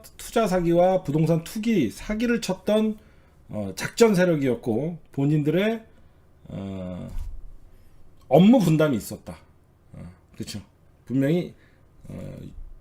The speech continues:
김건희는 검찰 권력 쪽, 검찰 라인을 끊임없이, 예, 쥐고 있었고, 어, 그러다 보니까 되지도 않는 대출이 가능했고,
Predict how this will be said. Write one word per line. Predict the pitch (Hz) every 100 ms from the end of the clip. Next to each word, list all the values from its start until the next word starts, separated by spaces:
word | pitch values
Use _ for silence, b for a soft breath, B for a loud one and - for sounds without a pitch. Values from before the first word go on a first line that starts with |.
| - -
김건희는 | 139 156 165 151 170 240 254 - - - -
검찰 | - 131 131 175
권력 | 160 131 139 -
쪽, | 127 95 -
검찰 | - 127 131 - 160
라인을 | 120 123 135 156 208 214 -
끊임없이, | - 240 269 240 - - 113 82 - - - - - - - - -
예, | 98 95 87 - - - - - - - -
쥐고 | - 127
있었고, | 123 - 113 160 196 220 - - b b b b - - -
어, | 50 - - - - - - b b b -
그러다 | 151 160 160
보니까 | 147 131 120 185 214 214
되지도 | 131 135 165
않는 | 123 123 139 113 80 - - - -
대출이 | - 117 - 135 127
가능했고, | 113 107 107 95 - 92 127